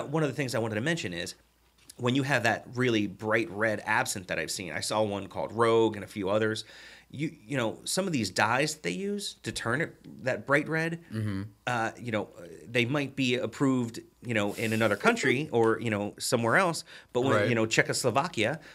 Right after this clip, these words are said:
Speaker 1: but when they're, or the Czech Republic, and then when they're brought over here,
Speaker 2: Mm-hmm.
Speaker 1: they're, you know, that red dye is not allowed
Speaker 2: Well, it's like that, um,
Speaker 1: or not approved by the F D A. So
Speaker 2: it's like that iron soda we had.
Speaker 1: Irn-Bru.
Speaker 2: Irn-Bru?
Speaker 1: Yeah.
Speaker 2: Yeah,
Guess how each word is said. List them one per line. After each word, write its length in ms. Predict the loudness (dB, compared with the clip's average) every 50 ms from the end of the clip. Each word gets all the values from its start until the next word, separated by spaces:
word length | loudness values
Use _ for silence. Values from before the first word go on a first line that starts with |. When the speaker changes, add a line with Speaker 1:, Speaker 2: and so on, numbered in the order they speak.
| -20 _ _
Speaker 1:
but 160 | 4 4 4
when 320 | 6 4 4 4 4 2 0
they're, 300 | 2 2 2 2 2 2
or 160 | 4 4 4
the 80 | 4 2
Czech 220 | 2 0 2 2
Republic, 400 | -2 0 0 2 2 2 2 0 -2
and 120 | -2 0
then 100 | 0 0
when 120 | 0 2 2
they're 100 | 0 2
brought 240 | 4 4 4 4
over 180 | 4 4 2 0
here, 380 | 0 2 2 2 2 0 -2 -4 -16 -12 -10
Speaker 2:
Mm-hmm. 220 | -8 -6 -2 2
Speaker 1:
they're, 420 | 4 6 6 6 6 4 2 -4 -8
you 120 | -4 -2
know, 160 | -2 -2 2
that 280 | 2 2 2 0 -4 -16 -4 2
red 220 | 4 4 4 6
dye 300 | 4 4 4 4 2 0
is 220 | 0 -2 -4 -6 -8
not 220 | -6 -6 -4 -4
allowed 440 | -2 0 0 0 0 -2 -8 -14 -20 -20 -20 -16 -2
Speaker 2:
Well, 120 | 2 2 4
it's 100 | 4 2
like 100 | 0 4
that, 220 | 2 2 2 2
um, 200 | 2 4 6 6
Speaker 1:
or 20 | 6
not 160 | 6 6 4
approved 320 | 4 2 2 2 2 2
by 80 | 2 0
the 160 | 2 2 2
F 100 | 2 0
D 160 | 0 0 2
A. 220 | 2 2 0 -2 -4
So 200 | -2 2 2 4 4
Speaker 2:
it's 40 | 4 2
like 100 | 2 0
that 60 | -2 -4
iron 420 | -2 -2 0 0 0 0 -2 -2
soda 260 | -2 -2 -2 -2 -2 -4
we 140 | -4 -4 -4
had. 340 | -2 -2 -2 -2 -4 -6 -10 _ _ _ _ _
Speaker 1:
Irn-Bru. 480 | 4 4 4 4 2 0 -6 -10 -10 -12 -18 _ _ -2
Speaker 2:
Irn-Bru? 560 | 0 2 4 4 4 4 4 4 4 4 2
Speaker 1:
Yeah. 220 | 0 -2 -2 -4 -8 -16 -20 _ -20 _ _ -20 -20 -20 -20 -20 -20 _ _ _ _ -2
Speaker 2:
Yeah, 260 | 0 0 2 0 -2